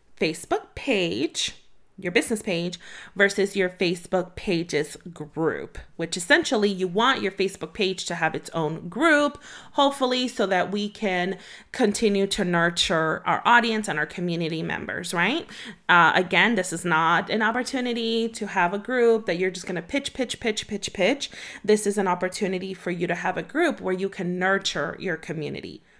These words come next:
Very key there, okay? Now, depending on where you're at, your personality as a business may change.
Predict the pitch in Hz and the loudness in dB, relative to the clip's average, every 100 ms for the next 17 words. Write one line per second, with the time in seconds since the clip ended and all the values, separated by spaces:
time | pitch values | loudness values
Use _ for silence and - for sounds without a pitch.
0 | - - 170 175 208 208 214 220 214 - | -20 -14 -4 4 6 6 4 -2 -8 -14
1 | - - 180 170 - - - - 180 180 | -10 -4 -4 -2 -6 -8 -14 -8 -6 0
2 | 185 180 233 - - - 214 208 190 185 | 2 2 0 -10 -14 -6 2 6 6 2
3 | - - - 180 214 - - 330 392 381 | -4 -20 -10 0 0 0 0 2 4 2
4 | 320 247 226 220 208 185 - 196 - 233 | 0 2 4 4 4 0 2 0 0 -6
5 | - - _ - - 226 233 240 269 - | -8 -14 _ -20 -16 -2 0 2 0 2
6 | 233 226 233 240 196 190 202 - 190 175 | 2 2 2 2 0 -4 -2 0 2 0
7 | 170 196 202 202 170 170 175 175 175 269 | 0 0 0 0 -4 -4 -2 -2 -2 -4
8 | 247 110 190 - | -4 -6 -8 -10